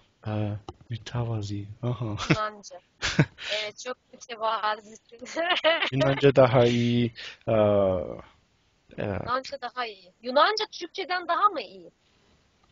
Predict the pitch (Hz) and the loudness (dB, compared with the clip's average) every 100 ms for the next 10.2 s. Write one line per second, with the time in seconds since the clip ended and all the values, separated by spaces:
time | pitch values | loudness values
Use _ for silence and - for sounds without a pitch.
0 | _ 160 131 160 151 143 135 160 160 135 | _ 0 2 6 8 8 6 2 4 4
1 | 156 139 123 120 - - - 135 139 139 | 4 4 2 2 -2 -18 -2 2 4 2
2 | 135 135 - 156 143 143 139 135 - 131 | -2 -6 -6 -6 -2 0 2 0 0 0
3 | 131 151 - 139 131 127 123 135 135 127 | 0 -4 -4 -2 -2 0 2 4 6 6
4 | 127 127 131 - - 131 120 120 120 127 | 6 6 -2 -16 0 4 4 2 -2 0
5 | 120 117 113 113 113 _ 117 104 104 104 | 0 0 -4 -6 -8 _ 0 2 2 0
6 | 98 98 98 107 120 117 110 110 107 104 | 0 -4 -6 -6 -2 0 4 6 6 4
7 | 110 117 - _ - - - _ 113 101 | 0 -4 -8 _ -20 -20 -20 _ -4 -2
8 | 95 98 95 104 247 254 269 - 151 156 | -2 -4 -6 -8 -6 -4 -2 0 4 6
9 | 151 147 - 139 127 117 110 104 98 101 | 8 6 6 4 6 6 4 0 -4 -4
10 | 101 | -4